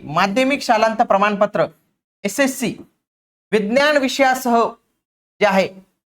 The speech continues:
एसएससी, ती विज्ञान विषयासह उत्तीर्ण केलेली पाहिजे अशी त्यांनी अट जी आहे तर ते टाकून दिलेली. generally विज्ञान विषय हा आपल्या याच्यात असतोच.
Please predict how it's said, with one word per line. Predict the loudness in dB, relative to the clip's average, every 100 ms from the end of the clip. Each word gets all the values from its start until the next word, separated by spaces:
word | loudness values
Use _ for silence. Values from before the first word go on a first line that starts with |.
| _ _ -2
एसएससी, | 0 0 -10 _ _ _ _ _ -2 -2 -2 -4 -4 -4 -16 _
ती | -4
विज्ञान | -2 -2 0 0
विषयासह | 0 0 2 2 0 -2
उत्तीर्ण | 0 -2 -4 -4 -2
केलेली | -2 0 2
पाहिजे | 0 -2 -4 -6
अशी | -10 -6
त्यांनी | -6 -6 -4
अट | 0 0
जी | 0
आहे | -2 -2 _ _ _ _
तर | -4
ते | -2
टाकून | -2 0 0
दिलेली. | 2 0 2
generally | 0 0 0 0
विज्ञान | 0 -2
विषय | -4 -4 -6
हा | -2
आपल्या | -4 -2 -6
याच्यात | -4 -8
असतोच. | -8 -18